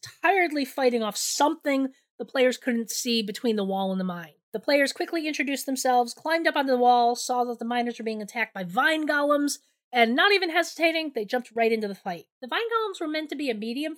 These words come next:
fight. They hit pretty hard and had a pull that was kind of dangerous for the squishier characters,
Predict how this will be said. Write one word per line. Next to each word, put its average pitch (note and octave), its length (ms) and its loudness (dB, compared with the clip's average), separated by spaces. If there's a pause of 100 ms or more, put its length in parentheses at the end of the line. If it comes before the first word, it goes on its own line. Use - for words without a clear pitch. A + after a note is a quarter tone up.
fight. F4 260 -2 (180)
They A3+ 120 -4
hit G#4 220 -8 (120)
pretty E4 240 0 (140)
hard D#4+ 380 2 (420)
and B3 180 0
had C4+ 240 2
a A#3 140 0 (160)
pull D#4+ 260 2
that D#4 140 -2
was B3 120 -12
kind C4 360 -4
of G#3+ 180 -8
dangerous B3+ 460 -4
for A3 120 -8
the G#3 80 -8
squishier C#4+ 460 -6
characters, D4+ 520 -8